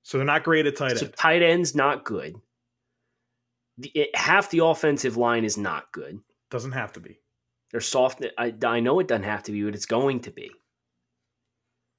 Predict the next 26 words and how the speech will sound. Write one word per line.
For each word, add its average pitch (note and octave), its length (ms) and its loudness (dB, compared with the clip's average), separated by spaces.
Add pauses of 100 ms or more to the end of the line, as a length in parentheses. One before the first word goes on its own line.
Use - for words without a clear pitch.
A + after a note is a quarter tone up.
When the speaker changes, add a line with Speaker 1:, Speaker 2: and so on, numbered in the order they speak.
(600)
Speaker 2:
And B2+ 120 0
listen, E3+ 240 6
I A#2+ 140 4
am F#3+ 240 0
all, D3+ 300 4
I D3+ 140 4
am B2+ 120 2 (220)
all D3+ 220 4
here D#3+ 300 2
for A#2 260 -2
Jonah C#3 320 2
Williams, C#3+ 280 4
Cordy C#3 300 2
Glenn, A#2+ 200 0
and G#2 120 -2
Billy A2 180 0
Price G#2 380 -6
as G#2 100 -10
a F#2+ 160 -6 (380)
left A#2 300 0
to A2 60 -4
right. F#2 280 -8 (100)
Speaker 1:
Imagine D3 460 0
not C#3 200 0
using B2 320 -8
that. F#2+ 220 -14